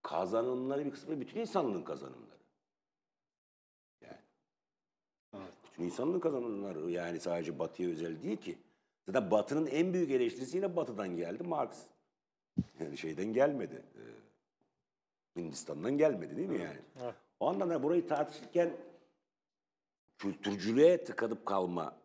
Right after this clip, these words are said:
Speaker 1: ya da özcülüğe tıkanıp kalma tehlikesi de var. Yani, e, Cuma modernleşti, modernleşmesin miydi? Değil mi? Bu başka bir tartışma.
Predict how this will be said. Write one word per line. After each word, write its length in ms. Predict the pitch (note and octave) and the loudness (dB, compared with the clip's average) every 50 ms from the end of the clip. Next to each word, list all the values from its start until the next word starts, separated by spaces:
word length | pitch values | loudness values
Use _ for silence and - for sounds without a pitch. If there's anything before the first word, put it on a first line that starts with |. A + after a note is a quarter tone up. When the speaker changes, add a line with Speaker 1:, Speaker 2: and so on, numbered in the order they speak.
| _ - | _ -2
Speaker 1:
ya 140 | D#2+ D#2 E2+ | -2 0 0
da 60 | E2 | -2
özcülüğe 880 | - - F#2 F#2 F2 D#2+ - F2 F#2 G2 A2+ B2+ C3+ B2+ - - - - | 0 2 2 2 2 0 -2 -2 2 4 6 8 6 6 4 2 -4 -12
tıkanıp 360 | - - F#2+ F#2 F2+ - - | -8 -6 -4 -4 -4 -4 -4
kalma 360 | - D#2+ D2+ C#2+ C#2+ C2+ - - _ _ _ _ _ _ _ _ - | -2 -2 -2 -4 -6 -10 -14 -16 _ _ _ _ _ _ _ _ -8
tehlikesi 440 | C#2+ C#2 C2 B1+ - C#2 - - - _ | -8 -8 -8 -8 -12 -14 -16 -16 -18 _
de 140 | A#1+ A#1+ B1 | -20 -18 -12
var. 60 | C#2 | -6
Yani, 420 | D2+ E2+ F#2 F#2+ F#2 F2+ F2 - - - - _ - - - _ _ _ _ _ _ _ - | -4 -2 -2 -2 -2 -2 -4 -6 -8 -12 -18 _ -20 -20 -20 _ _ _ _ _ _ _ -10
e, 60 | C2+ C#2 C2 C2 B1+ - B1+ | -8 -8 -6 -8 -8 -10 -6
Cuma 380 | - G2 G2 G2+ G2 F#2+ F#2 F2 | -4 -4 -2 0 0 0 0 0
modernleşti, 960 | F2 F2+ F2 E2 G#2 G#2 A2 A2+ A#2 A#2+ A2+ A2+ - - - B2 B2 B2 - - - - _ _ _ _ _ | 0 0 0 0 0 0 0 2 2 0 0 -2 -4 -4 -4 -2 -2 -2 -4 -8 -16 -20 _ _ _ _ _
modernleşmesin 800 | F2+ F2 E2+ F#2 F2+ F2+ F#2 F#2 F2 - F2 E2 D2+ - C#2+ D2 | -4 -2 -2 0 -2 0 -2 -2 -4 -4 -6 -8 -8 -8 -10 -10
miydi? 400 | C#2+ C#2 C2 C2 - D#2 F2+ F2 - - _ _ _ _ | -12 -12 -14 -12 -8 -8 -8 -8 -8 -14 _ _ _ _
Değil 120 | - C#3 - | -4 -4 -2
mi? 80 | - - - - - | -4 -6 -10 -12 -12
Bu 120 | D2+ C#2+ C2+ | -8 -6 -6
başka 260 | D2+ D2+ - - D2+ | -6 -6 -6 -8 -10
bir 100 | C#2+ - - | -10 -6 -2
tartışma. 600 | E2+ D2 - - - - - E2 E2+ E2+ E2+ | -2 -2 -2 -4 -8 -12 -10 -8 -6 -6 -8